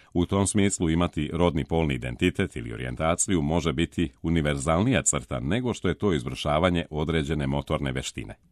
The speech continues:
Opet se vraćam radu Telen i njenih saradnika kao početnoj tački. U seriji svojih članaka oni govore o rezultatima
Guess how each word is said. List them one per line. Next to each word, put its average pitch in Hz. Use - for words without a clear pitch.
Opet -
se 131
vraćam 123
radu 92
Telen 85
i 82
njenih 80
saradnika 80
kao 82
početnoj 82
tački. -
U 110
seriji 135
svojih 117
članaka 113
oni 107
govore 101
o 80
rezultatima 85